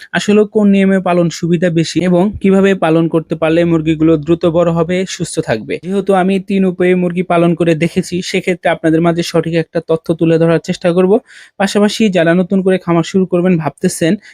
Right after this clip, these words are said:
এবং যারা পালন করতেছেন, সকলের জন্য সুবিধা হবে ইনশাআল্লাহ। তবে ভিডিওটি না টেনে ধৈর্য সহকারে সম্পূর্ণ দেখতে হবে। আপনারা যারা রেগুলার আমার ভিডিও দেখেন, আপনারা অনেকেই জানেন যে আমি প্রত্যেক ভিডিওতে একটা করে কমেন্ট নেওয়ার চেষ্টা করি, যে কমেন্টটা যৌক্তিক হবে। এরকম একটি কমেন্ট নিয়েছি,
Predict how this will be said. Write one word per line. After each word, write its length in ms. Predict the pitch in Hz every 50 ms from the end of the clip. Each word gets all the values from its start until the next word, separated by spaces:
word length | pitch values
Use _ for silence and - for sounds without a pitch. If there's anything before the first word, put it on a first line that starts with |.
| _ -
এবং 180 | 175 180 202 196
যারা 180 | 170 180 175 180
পালন 280 | 175 - 185 180 185 180
করতেছেন, 440 | 165 190 185 - - 190 - - 202 196 185
সকলের 380 | - 180 190 - 214 208 202 185
জন্য 160 | 196 196 196 190
সুবিধা 340 | - - 190 180 180 170 185
হবে 160 | 185 180 185 180
ইনশাআল্লাহ। 480 | 170 160 147 - 151 143 143 117 113
তবে 180 | 151 170 170 180
ভিডিওটি 380 | 170 185 202 190 202 190 190 196
না 140 | 196 196 185
টেনে 280 | 190 190 - 185 190 196
ধৈর্য 280 | 185 165 170 170 165 185 185
সহকারে 320 | 180 185 175 185 185 190
সম্পূর্ণ 420 | 185 - - 180 170 160 170 170 165
দেখতে 280 | 160 151 156 - - -
হবে। 220 | 123 123 101 107 98
আপনারা 280 | - - 285 196 190 196
যারা 200 | 185 196 202 208
রেগুলার 360 | 190 175 160 156 160 165 170
আমার 200 | 170 165 165 165
ভিডিও 240 | 160 160 151 160 160
দেখেন, 280 | 160 - 147 147 - 165
আপনারা 260 | 160 143 - 151 151 147
অনেকেই 320 | 147 151 151 - 175 170
জানেন 320 | 147 - 151 147 151 160 175 175
যে 80 | 156 160 151
আমি 140 | 147 151 156
প্রত্যেক 300 | 147 - 170 - - 175 156
ভিডিওতে 320 | 175 170 180 175 165 -
একটা 180 | 160 - - 160
করে 180 | 147 - 160 160 147
কমেন্ট 280 | - 165 156 160 151 147
নেওয়ার 200 | 165 165 160 160 -
চেষ্টা 240 | - 175 - - 170
করি, 160 | 160 185 202 202
যে 120 | 160 160 147
কমেন্টটা 340 | - 156 151 151 151 156 156
যৌক্তিক 360 | 147 143 165 165 _ - 190 -
হবে। 220 | - 180 165 196 226 233 -
এরকম 300 | 185 190 185 202 196 196
একটি 200 | 185 160 - - 175
কমেন্ট 320 | - 180 170 175 175 160
নিয়েছি, 400 | 165 170 180 190 190 196 - -